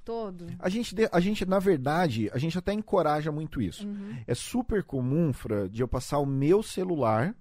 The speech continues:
Speaker 2: pra,
Speaker 1: Uhum.
Speaker 2: pra familiares, né? Pra gente até cortar um pouquinho de caminho. Ahn, a, a tecnologia tá aí pra ajudar a gente. Então,
Speaker 1: Uhum.
Speaker 2: às vezes, se a pessoa liga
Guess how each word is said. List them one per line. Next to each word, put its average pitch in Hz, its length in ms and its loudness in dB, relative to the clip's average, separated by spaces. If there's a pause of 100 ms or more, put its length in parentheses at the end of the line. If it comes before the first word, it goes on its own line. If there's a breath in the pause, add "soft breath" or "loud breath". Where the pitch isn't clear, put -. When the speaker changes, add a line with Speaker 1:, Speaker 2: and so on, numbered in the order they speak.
(120)
Speaker 2:
pra, 110 220 0
Speaker 1:
Uhum. 98 60 -10
Speaker 2:
pra 110 220 -2
familiares, 107 1000 0
né? 117 240 2 (380 loud breath)
Pra 143 140 6
gente 165 240 0
até 190 180 2
cortar 196 400 4
um 208 100 2
pouquinho 160 320 -4
de 139 140 -4
caminho. 127 560 2 (420 loud breath)
Ahn, 151 540 4
a, 147 60 2
a 185 200 0
tecnologia 214 480 -2
tá 208 100 -4
aí - 40 -2
pra 214 140 -2
ajudar 185 260 2
a 170 60 2
gente. 127 440 -4
Então, 202 160 -4
Speaker 1:
Uhum. 220 40 2
Speaker 2:
às 185 80 2
vezes, 208 140 -2
se 214 60 -2
a 180 40 -2
pessoa 190 300 0
liga 156 520 0